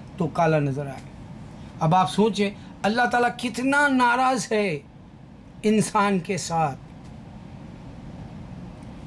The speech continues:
मेरे मुसलमान, ये दर्द है मुसलमान पहचानने का कि अल्लाह करे कि वहाँ की ट्रैफिक को बहाल कर दे अल्लाह,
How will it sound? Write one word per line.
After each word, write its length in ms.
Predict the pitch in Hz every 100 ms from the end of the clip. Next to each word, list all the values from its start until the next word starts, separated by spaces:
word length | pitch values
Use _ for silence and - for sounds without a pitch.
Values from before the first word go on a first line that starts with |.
| -
मेरे 160 | 190 208
मुसलमान, 600 | 196 196 190 196 202 185
ये 380 | 160 190 254 - - -
दर्द 340 | 131 180 214
है 300 | 175 196 170 - -
मुसलमान 520 | 151 151 185 190 190 196 -
पहचानने 460 | 165 139 170 190 175
का 220 | 170 165 - - - -
कि 60 | 202
अल्लाह 400 | - 175 196 214
करे 300 | 185 190 220
कि 140 | 202
वहाँ 280 | 180 160 175
की 240 | 160 185 - - -
ट्रैफिक 400 | - 165 - 220
को 240 | - 196 151
बहाल 420 | 123 143 139 208
कर 160 | 208 196
दे 100 | 190
अल्लाह, 220 | 185